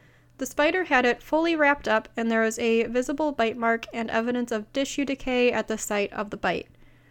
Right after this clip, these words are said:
Then later that day, something had caused the baby bat to fall out of the nest, and then the next day, a larger bat had fallen into the nest. Now, this one was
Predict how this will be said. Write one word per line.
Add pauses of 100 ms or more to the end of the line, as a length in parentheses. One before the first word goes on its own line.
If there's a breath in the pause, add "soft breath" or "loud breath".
(540 soft breath)
Then
later
that
day, (400 loud breath)
something
had
caused
the
baby
bat
to
fall
out
of
the
nest, (160)
and
then (120)
the
next
day, (480 soft breath)
a
larger
bat
had
fallen
into
the
nest. (560 soft breath)
Now,
this
one
was